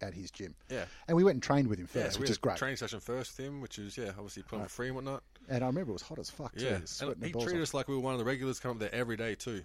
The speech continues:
Speaker 2: was
Speaker 1: He's just,
Speaker 2: really,
Speaker 1: again,
Speaker 2: really
Speaker 1: horribly nice.
Speaker 2: Yeah, really, really friendly guy. Um, yeah, really good conversation, too.
Speaker 1: Yep.
Speaker 2: It's a pity that we, uh, had the microphone a bit too far away, so it was
Speaker 1: For a
Speaker 2: hard to
Speaker 1: little
Speaker 2: pick
Speaker 1: bit.
Speaker 2: up there. So the editing, I had to go and just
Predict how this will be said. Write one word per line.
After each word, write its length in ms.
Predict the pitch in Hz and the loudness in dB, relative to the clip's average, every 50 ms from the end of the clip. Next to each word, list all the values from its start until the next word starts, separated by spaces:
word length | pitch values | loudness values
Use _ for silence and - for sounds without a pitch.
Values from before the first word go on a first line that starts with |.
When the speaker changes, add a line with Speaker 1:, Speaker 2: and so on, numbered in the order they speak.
| - | -6
Speaker 2:
was 100 | - - | -6 -4
Speaker 1:
He's 120 | 185 180 - | -2 -2 0
just, 160 | 101 - 135 | 2 2 2
Speaker 2:
really, 160 | 135 135 127 113 | 2 2 2 2
Speaker 1:
again, 120 | 107 110 | 2 4
Speaker 2:
really 260 | 120 123 143 107 87 - - - | 4 4 4 4 2 -2 -10 -16
Speaker 1:
horribly 520 | - - - - 151 160 143 127 120 117 | -18 -8 0 2 4 4 6 4 4 0
nice. 340 | 104 101 92 - - - - | 0 -2 -4 -6 -8 -6 -4
Speaker 2:
Yeah, 160 | 120 107 92 | -2 -2 -2
really, 320 | 90 92 107 123 131 127 117 | -2 -2 -2 -2 0 0 0
really 200 | 110 110 107 95 | 0 -2 -4 -4
friendly 320 | - - 113 110 104 101 | -6 -6 -6 -4 -4 -4
guy. 280 | 95 107 107 107 101 92 - - - - - | -2 -2 -2 -2 -2 -4 -8 -12 -18 -14 -10
Um, 340 | 98 95 95 95 95 95 87 - _ _ _ - | -8 -6 -4 -4 -6 -8 -10 -14 _ _ _ -10
yeah, 120 | - 131 120 | -6 -4 -2
really 260 | 101 92 117 139 113 | -2 -2 -2 -4 -4
good 80 | 92 - | -6 -8
conversation, 400 | - - - 123 117 - - 90 | -8 -8 -4 -4 -4 -6 -6 -8
too. 220 | - 135 117 90 - - - - - | -6 -4 -4 -4 -6 -12 -16 -8 -6
Speaker 1:
Yep. 120 | 110 92 - - - - - | -6 -6 -6 -8 -20 -18 -14
Speaker 2:
It's 100 | - 107 | -10 -6
a 40 | |
pity 220 | - 127 117 110 98 - - - | -4 -2 -2 -2 -4 -6 -8 -6
that 160 | - 101 98 101 | -4 -4 -4 -2
we, 240 | 101 98 98 98 | -2 -2 0 0
uh, 200 | 95 95 95 95 95 | 0 0 -2 -2 -4
had 120 | 110 113 | -4 -6
the 60 | 104 | -6
microphone 340 | 98 104 113 113 - - 95 | -4 -4 -4 -4 -4 -6 -6
a 60 | 92 | -4
bit 160 | 90 117 - - | -4 -4 -4 -4
too 80 | 113 | -6
far 220 | 98 - 113 101 101 | -4 -2 0 2 2
away, 240 | 101 117 113 107 | 2 2 2 0
so 160 | 98 - 113 110 | 0 0 0 2
it 60 | 101 | 2
was 120 | 127 - | 2 0
Speaker 1:
For 80 | - - | 0 2
a 20 | |
Speaker 2:
hard 100 | 123 113 107 | 4 4 6
to 20 | |
Speaker 1:
little 120 | 110 95 | 4 4
Speaker 2:
pick 40 | 104 | 2
Speaker 1:
bit. 80 | 101 110 | 2 0
Speaker 2:
up 120 | 107 - - | 0 0 0
there. 160 | 113 101 95 | 0 0 2
So 120 | 92 - 101 | 2 0 0
the 140 | 98 - | 0 2
editing, 300 | 123 147 147 117 113 110 | 2 2 4 4 2 2
I 60 | 107 110 | 2 0
had 100 | 110 - | 0 -2
to 80 | 104 | -2
go 260 | - 113 113 110 110 107 - | 0 2 2 2 2 0 -2
and 200 | 98 98 98 92 | -6 -6 -6 -4
just 280 | - 101 - - - | -4 -4 -4 -6 -8